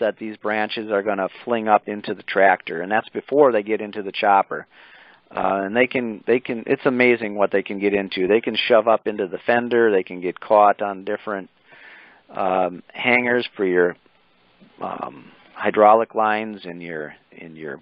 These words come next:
water lines, and they just get shoved up into everywhere. You can even push 'em up into the radiator. Um, so I just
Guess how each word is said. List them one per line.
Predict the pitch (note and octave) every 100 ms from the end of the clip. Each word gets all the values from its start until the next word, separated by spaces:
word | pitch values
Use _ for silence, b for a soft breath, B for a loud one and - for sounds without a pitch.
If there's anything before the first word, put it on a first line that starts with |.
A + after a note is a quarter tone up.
| _
water | G2+ A2+ A2+ A2
lines, | G2+ F#2+ G2+ F#2
and | - D#2+ - b b b b b b _ -
they | G2+
just | F#2+ B2 - -
get | A2+
shoved | - A#2 G#2 G#2+
up | G2 G#2
into | G2
everywhere. | F#2+ F#2 F#2+ F2+
You | A2+
can | -
even | C3+ C3+ G#2+
push | - A#2
'em | A2
up | G#2+ -
into | G#2 G2
the | F#2
radiator. | F2 F#2+ F#2 F#2 E2+ D#2+ D#2 B B B B B B -
Um, | F#2+ F#2+ F2+ E2 _ - -
so |
I | C3 C#3
just | C#3+ B2+